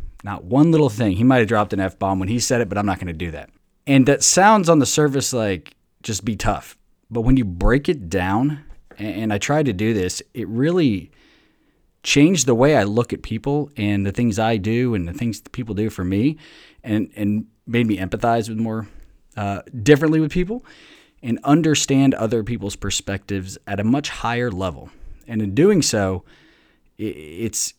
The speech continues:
it's made me a better professional. It's made me a better person, I think. So don't wanna take a ton of time today, but I do wanna break into these things. So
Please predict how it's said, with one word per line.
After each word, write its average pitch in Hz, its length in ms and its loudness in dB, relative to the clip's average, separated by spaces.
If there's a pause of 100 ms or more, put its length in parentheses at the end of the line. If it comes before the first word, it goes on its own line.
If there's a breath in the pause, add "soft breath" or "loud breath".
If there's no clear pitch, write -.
(140)
it's 117 180 -4
made 175 240 6
me 147 400 8 (460)
a 104 80 -6
better 101 260 -2
professional. 113 580 -2
It's 104 140 -6
made 110 200 0
me 107 140 0
a 95 60 2
better 85 220 -4
person, 80 400 -4
I 62 80 -14
think. - 500 -18
So 107 340 -4 (880 soft breath)
don't - 160 8
wanna 107 120 4
take 165 180 4
a 131 40 4
ton 135 220 6
of 147 80 6
time 165 200 4
today, 165 180 4
but 143 120 2
I 113 60 4
do 135 220 2
wanna 151 140 6
break 117 280 0
into 113 140 -2
these 95 200 -4
things. - 300 -12
So 131 420 2